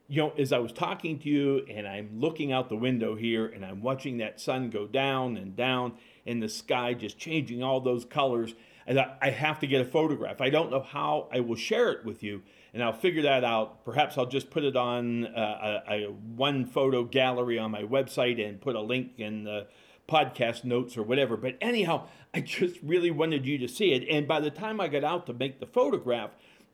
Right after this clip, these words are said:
it was, it was almost dark. And there was just this strip of these, these bands of colors that were absolutely stunning. So again, hopefully I can share those with you. I'll do my best to do that.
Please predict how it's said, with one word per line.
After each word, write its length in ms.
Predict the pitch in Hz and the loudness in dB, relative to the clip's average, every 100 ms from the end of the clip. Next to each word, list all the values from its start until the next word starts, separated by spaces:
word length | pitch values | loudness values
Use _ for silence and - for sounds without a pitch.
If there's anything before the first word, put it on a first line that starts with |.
| - | 2
it 220 | 208 180 | 2 4
was, 320 | 175 147 - - | 4 2 -4 0
it 120 | 170 | 0
was 200 | 165 147 - _ | 0 -4 -8 _
almost 840 | 254 247 233 196 196 147 - - - _ _ _ 104 | 2 4 4 4 4 2 -2 -12 -20 _ _ _ -4
dark. 380 | 139 120 101 - _ _ _ - | 2 2 0 -8 _ _ _ -2
And 180 | 156 151 | 0 2
there 100 | 156 | 2
was 140 | 143 | 0
just 300 | - 175 - | -2 -4 -2
this 240 | 165 160 | -2 -2
strip 480 | - - 196 220 226 - | -6 -8 0 0 0 -2
of 180 | 147 131 | -2 2
these, 380 | 160 156 127 - | 0 0 -4 -6
these 260 | 143 143 107 | -4 -4 -8
bands 580 | 95 170 190 180 156 | -6 -4 -4 -4 -4
of 160 | 143 135 | -4 -4
colors 460 | - 196 135 120 - - - | -2 2 2 0 -6 -20 -6
that 120 | 160 156 | 0 2
were 200 | 143 - - | 2 -2 -8
absolutely 720 | - - 175 165 165 147 127 | -8 -6 -4 0 0 2 -2
stunning. 500 | - 175 151 120 - - - | 0 0 2 0 -8 -18 -20
So 180 | - 160 | 0 4
again, 220 | 160 165 | 6 6
hopefully 420 | 113 190 196 165 156 | 6 2 2 2 4
I 120 | 139 | 2
can 640 | - 147 139 143 139 127 | 0 -2 -2 -2 -4 -6
share 280 | - 208 202 | 0 2 4
those 280 | 190 185 170 | 4 4 2
with 200 | 185 185 | 0 2
you. 200 | 185 - | 0 2
I'll 160 | 123 | 0
do 140 | 117 143 | 0 0
my 140 | 123 | 0
best 300 | 113 131 123 | 0 -2 -2
to 80 | 120 | -4
do 220 | 113 165 | 0 2
that. 320 | 151 147 147 | 4 2 2